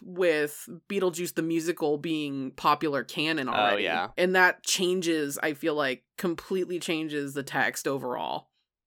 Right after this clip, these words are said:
Speaker 2: Mm-hmm.
Speaker 1: Um, just having that being there. Because it used to be like, "Oh, I was never a fan of the show because,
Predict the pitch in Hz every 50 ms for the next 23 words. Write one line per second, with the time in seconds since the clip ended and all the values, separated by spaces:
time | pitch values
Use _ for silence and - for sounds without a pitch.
0 | _ _ _ - 139 143 127 120 101 95 90 110 _ _ _ 165 156 147 143 131
1 | 135 127 123 151 165 160 147 - - - 156 139 143 147 147 147 143 143 151 143
2 | 143 139 127 110 - 151 160 151 143 143 147 147 143 147 139 139 139 135 135 -
3 | - - - - _ _ _ _ _ _ _ _ 202 220 - 240 196 208 - 208
4 | 220 226 - - 214 196 202 196 180 160 143 143 139 - _ - 190 190 190 175
5 | - 170 175 180 180 165 180 180 175 185 180 170 - - 180 165 165 165 156 143
6 | 156 147 - - - 180 170 170 165 156 151 151 147 165 156 - - - 165 151
7 | 151 147 147